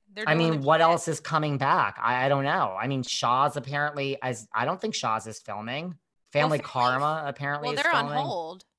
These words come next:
Speaker 1: but they're on hold, though, 'cause one of the, someone
Speaker 2: Now,
Speaker 1: got covid.
Speaker 2: yeah.
Speaker 1: Yeah, yeah. But, um,
Speaker 2: It'll
Speaker 1: okay,
Speaker 2: be
Speaker 1: so
Speaker 2: interesting.
Speaker 1: Yes. So that was my top ten list of the best Bravo moments of twenty twenty. Now, let me just ask you some, some questions for yourself.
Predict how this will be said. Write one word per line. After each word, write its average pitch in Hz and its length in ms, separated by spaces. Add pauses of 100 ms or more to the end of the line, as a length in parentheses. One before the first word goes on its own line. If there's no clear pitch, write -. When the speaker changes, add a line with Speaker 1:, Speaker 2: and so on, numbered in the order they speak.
(200)
Speaker 1:
but 214 100
they're 269 140
on 233 160
hold, 240 240
though, 180 140
'cause 185 220
one 208 140
of 202 60
the, 190 300 (140)
someone 135 320
Speaker 2:
Now, 127 220
Speaker 1:
got 120 220
covid. 101 300
Speaker 2:
yeah. 107 120 (260)
Speaker 1:
Yeah, 180 440
yeah. 170 380 (460)
But, 226 140
um, 202 560
Speaker 2:
It'll 165 180
Speaker 1:
okay, - 20
Speaker 2:
be 185 160
Speaker 1:
so 156 120
Speaker 2:
interesting. 107 720 (260)
Speaker 1:
Yes. 240 680
So 285 280
that 330 200
was 359 300
my 269 260
top 277 420
ten 262 340
list 254 380
of 220 120
the 226 80
best 240 360 (100)
Bravo 240 400
moments 233 420
of 208 100
twenty 247 300
twenty. 262 520
Now, 254 580
let 302 160
me 415 140
just 381 180
ask 277 300
you 254 120
some, 226 420
some 330 240
questions 294 680
for 226 140
yourself. - 720